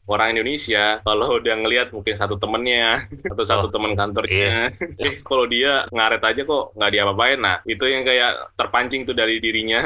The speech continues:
Speaker 1: <laughs> dari emosionalnya dia untuk bisa, "Ah, ya udah berarti besok-besok gue juga sama deh," gitu. Dan pada saat perjalanan itu juga mungkin tidak ada satu sanksi ataupun juga mungkin dianggap kayak hal yang biasa.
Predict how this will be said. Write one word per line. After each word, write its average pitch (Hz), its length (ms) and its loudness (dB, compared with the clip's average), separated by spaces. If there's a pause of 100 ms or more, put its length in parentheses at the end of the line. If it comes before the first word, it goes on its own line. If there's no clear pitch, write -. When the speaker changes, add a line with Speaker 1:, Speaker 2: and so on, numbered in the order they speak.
Speaker 1:
<laughs> 120 60 -8
dari 107 220 2
emosionalnya 110 560 2
dia 120 220 0
untuk 113 200 -2
bisa, 107 320 -2
"Ah, 113 160 2
ya 95 80 2
udah 101 180 0
berarti 107 220 0
besok-besok 101 540 -2
gue 120 120 -4
juga 98 140 -4
sama 98 300 0
deh," 110 140 -2
gitu. 95 240 -6
Dan 101 200 2 (380)
pada 101 220 0
saat 101 220 0
perjalanan 101 560 0
itu 104 220 -4
juga 98 220 -2
mungkin 101 240 -4
tidak 95 340 -2
ada 95 340 2
satu 90 680 -2
sanksi 92 340 0
ataupun 92 380 -4
juga 90 420 -2
mungkin 98 280 -4
dianggap 95 400 0
kayak 95 200 0
hal 95 140 2
yang 95 120 0
biasa. 95 260 2